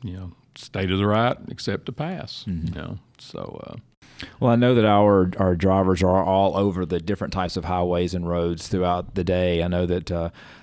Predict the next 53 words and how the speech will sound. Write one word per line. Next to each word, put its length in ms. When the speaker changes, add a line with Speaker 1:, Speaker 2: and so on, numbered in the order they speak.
Speaker 2:
I 60
always 260
get 100
a 80
chance 420
to 460
pass 600
on 140
the 120
opposite 300
side 160
of 60
the 60
road, 220
you 120
know, 80
coming 360
my 160
way, 380
uh, 160
at 180
least 300
seven 240
or 140
eight 160
trucks 580
of 140
ours 420
every 160
morning 320
coming 240
to 60
work. 320
So 100
it's 120
always 240
a 40
good 200
feeling 320
to 100
know 200
that, 280
uh, 120
to 140
see, 220
uh, 160
to 100
see 220
our 120
guys 300
on 140
the 60
road. 420